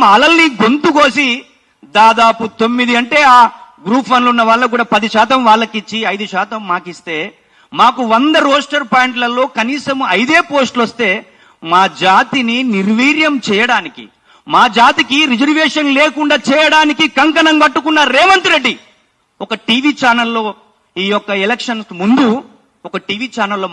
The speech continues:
మాట్లాడుతూ ఏమన్నాడంటే, మాల కం-, సామాజిక వర్గం అనేది బాపనుల లెక్క, మాదిగలు మా రెడ్ల లెక్క అని ఆ రోజు మాట్లాడితే మేమంతా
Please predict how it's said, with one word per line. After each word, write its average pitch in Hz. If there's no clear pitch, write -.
మాట్లాడుతూ 180
ఏమన్నాడంటే, 165
మాల 175
కం-, 220
సామాజిక 240
వర్గం 220
అనేది 220
బాపనుల 233
లెక్క, 190
మాదిగలు 294
మా 262
రెడ్ల 247
లెక్క 262
అని 277
ఆ 254
రోజు 330
మాట్లాడితే 277
మేమంతా 269